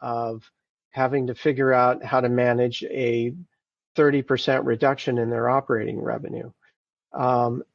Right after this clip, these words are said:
and again, I'll emphasize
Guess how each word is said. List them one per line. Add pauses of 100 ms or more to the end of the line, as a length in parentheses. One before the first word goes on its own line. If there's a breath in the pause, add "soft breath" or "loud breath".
and (520)
again,
I'll
emphasize